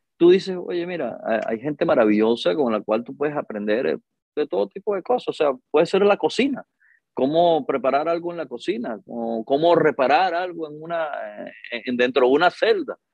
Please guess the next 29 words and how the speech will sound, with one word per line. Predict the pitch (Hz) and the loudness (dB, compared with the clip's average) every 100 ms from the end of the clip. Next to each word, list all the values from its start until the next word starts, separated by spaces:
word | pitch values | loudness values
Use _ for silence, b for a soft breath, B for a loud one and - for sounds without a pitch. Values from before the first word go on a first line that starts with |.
| b b _ | b b _
o | 135 | -4
cómo | 120 139 139 135 | 0 0 2 2
ayudarte | 127 127 135 - 185 | 4 4 4 2 -6
a | 170 | -6
repararme. | 151 127 131 156 160 | -6 -4 -4 -4 -8
Yo | 135 | -8
tenía | 151 160 | -8 -8
un | 160 | -4
radiecito | 165 151 120 - 139 165 | 0 0 -2 -4 -10 -8
que | 135 | -8
estaba | - 131 - | -4 -2 0
dañado | 127 123 135 160 165 143 | -2 -2 -4 -2 -2 -2
y | |
había | 117 110 131 | -2 -6 -10
un | 156 | -10
muchacho | 156 151 147 151 | -4 -2 -2 -2
allí | 151 151 | -4 -2
que | 156 | -4
era | 151 | -4
muy | 151 151 | -6 -2
bueno | 151 156 - | -2 -2 -8
<laughs> | |
con | _ 139 | _ -4
la | 123 | 0
electrónica | 113 113 139 143 156 165 143 | 0 0 0 2 0 -2 0
y | 120 | 0
me | 113 | -2
ayudó | 107 110 127 165 170 | -2 -2 2 2 2
y | 135 | 0